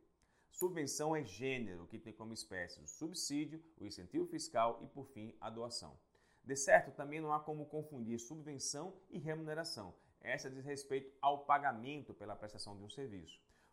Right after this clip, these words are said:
Por outro lado, a subvenção é o auxílio econômico público que possui a finalidade de custear parte de uma atividade de interesse público exercida pela empresa privada. Essa subvenção também pode ser classificada como subvenção de custeio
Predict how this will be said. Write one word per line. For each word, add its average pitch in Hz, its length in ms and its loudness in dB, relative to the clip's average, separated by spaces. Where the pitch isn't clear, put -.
Por 139 160 8
outro 120 240 4
lado, 113 260 12
a - 60 -2
subvenção 120 640 -4
é - 20 2
o 120 60 8
auxílio 180 580 2
econômico 160 800 -4
público 165 540 4
que 135 100 -8
possui 123 340 -6
a 147 60 -2
finalidade 127 560 -4
de - 80 -16
custear 110 720 4
parte 165 600 8
de 120 120 -4
uma 139 100 -2
atividade 113 480 -2
de 120 60 -8
interesse 117 360 -8
público 170 480 -2
exercida 135 380 -4
pela 151 180 -4
empresa 123 320 -8
privada. 87 540 -4
Essa 139 240 0
subvenção 147 760 -4
também 113 240 -8
pode 120 240 -6
ser 123 140 -6
classificada 123 580 -2
como 135 280 -6
subvenção 143 400 -4
de 139 80 -6
custeio 160 680 2